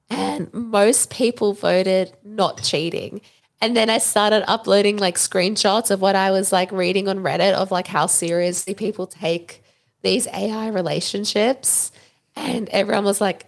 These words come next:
"I changed my vote." <laughs> So many people be like, "This is wild." And I've gone, s-, I still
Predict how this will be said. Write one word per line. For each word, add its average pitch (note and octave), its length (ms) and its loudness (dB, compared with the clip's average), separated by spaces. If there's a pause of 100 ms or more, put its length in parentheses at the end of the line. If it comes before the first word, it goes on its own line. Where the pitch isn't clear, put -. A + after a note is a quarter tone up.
"I G#3 140 -8
changed G#3+ 280 -2
my G#3+ 180 2
vote." E3+ 360 -2
<laughs> - 100 -2
So D#3 440 -2
many - 180 0
people G#3 320 0
be G#3 140 4
like, G3+ 180 2 (380)
"This A#3 240 2
is A3+ 120 -2
wild." G3 560 2
And G#3+ 160 0
I've G#3+ 200 0
gone, A#3 260 2
s-, - 160 -6 (100)
I A3+ 280 2
still G3 840 0